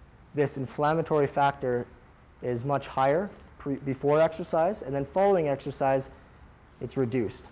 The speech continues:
Okay? So again, suggesting that there's a reduction in inflammation. Uh, you can't really appreciate it in this picture here, uh, with the projector, but this panel A, um, is much,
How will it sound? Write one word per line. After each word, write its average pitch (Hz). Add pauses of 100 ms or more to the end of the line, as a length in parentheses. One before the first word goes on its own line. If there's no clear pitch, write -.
(120)
Okay? 123
So 131
again, 131
suggesting 131
that 113
there's 117
a 131
reduction 127
in 117
inflammation. 113 (500)
Uh, 123
you 139
can't 185
really 175
appreciate 156
it 139
in 131
this - (100)
picture 143
here, 135 (100)
uh, 127
with 123
the -
projector, 143
but 120 (600)
this 143 (360)
panel 156
A, 147 (440)
um, 120
is 127
much, 151